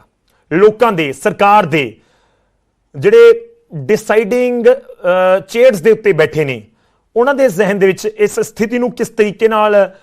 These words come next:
ਸਮਝਿਆ ਜਾ ਰਿਹਾ ਜਾਂ ਦੇਖਿਆ ਜਾ ਰਿਹਾ। ਲੋਕਾਂ ਦੀਆਂ ਭਾਵਨਾਵਾਂ ਮੈਂ ਬਿਆਨ ਇਸ ਕਰਕੇ ਕੀਤੀਆਂ ਕਿਉਂਕਿ ਸੋਸ਼ਲ ਮੀਡੀਆ ਦੇ ਉੱਤੇ ਮੈਂ ਪੜ੍ਹ ਰਿਹਾ, ਦੇਖ ਰਿਹਾ,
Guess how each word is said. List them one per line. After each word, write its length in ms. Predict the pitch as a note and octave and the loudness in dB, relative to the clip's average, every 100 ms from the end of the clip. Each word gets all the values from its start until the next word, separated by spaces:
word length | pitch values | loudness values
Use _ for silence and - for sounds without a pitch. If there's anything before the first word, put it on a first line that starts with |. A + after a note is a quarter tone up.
| _ _ _ | _ _ _
ਸਮਝਿਆ 420 | - A3+ G#3+ A#3+ | -8 -6 0 0
ਜਾ 160 | G#3 G3 | 2 0
ਰਿਹਾ 180 | F3+ G3+ | 0 -2
ਜਾਂ 120 | G3+ | -2
ਦੇਖਿਆ 300 | D#3+ F3 E3+ | -4 -4 -2
ਜਾ 140 | D3 | 0
ਰਿਹਾ। 100 | D#3 | -2
ਲੋਕਾਂ 260 | F3+ - A3+ | -2 -4 -4
ਦੀਆਂ 140 | A#3 | -4
ਭਾਵਨਾਵਾਂ 520 | A#3+ B3 G3+ G3 G#3 | -2 0 0 -2 -6
ਮੈਂ 120 | A3 A3 | -6 -4
ਬਿਆਨ 300 | E3+ F#3+ G3+ | -2 -2 -4
ਇਸ 100 | - | -6
ਕਰਕੇ 280 | G#3+ F#3+ | -8 -4
ਕੀਤੀਆਂ 320 | G3+ E3+ G#3 G#3 | -4 -2 -4 -2
ਕਿਉਂਕਿ 200 | G#3 G#3+ | -2 -4
ਸੋਸ਼ਲ 340 | - G3+ A#3 | -4 -4 -4
ਮੀਡੀਆ 220 | A3 G#3 | -2 0
ਦੇ 100 | F#3+ | 0
ਉੱਤੇ 180 | G#3 G#3+ | 0 0
ਮੈਂ 120 | G3 | -2
ਪੜ੍ਹ 280 | F#3 F3+ F#3+ | -2 -2 0
ਰਿਹਾ, 280 | A3 F#3 F#3+ _ _ _ - | -2 -4 -8 _ _ _ -16
ਦੇਖ 340 | C3 F3+ F#3+ | -2 0 0
ਰਿਹਾ, 340 | F#3+ F#3+ F3+ | 2 2 0